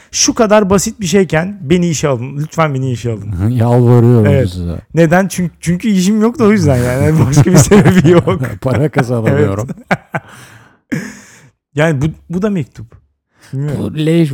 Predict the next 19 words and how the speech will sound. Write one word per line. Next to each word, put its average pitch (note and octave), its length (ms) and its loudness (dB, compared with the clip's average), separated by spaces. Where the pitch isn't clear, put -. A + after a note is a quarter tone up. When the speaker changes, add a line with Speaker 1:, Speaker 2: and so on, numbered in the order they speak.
Speaker 2:
bu, F3 260 0
bu E3 200 -6
mektup D#3+ 560 -4
değil. G2+ 240 -4
Bu B2+ 80 -2
sadece A2+ 840 -6
mektubun A#2+ 840 -2
o A#2+ 260 0
estetik A2+ 600 -6
değerlerini, G2+ 680 -4
o G#2+ 440 2
kulağa A2+ 360 -2
güzel A2 560 -2
gözüken G2 1040 -6
şey, G#2+ 240 -14
yerlerini G#2 840 -4
iş - 340 -6
dünyasının A2 720 -4
alıp A#2+ 340 -6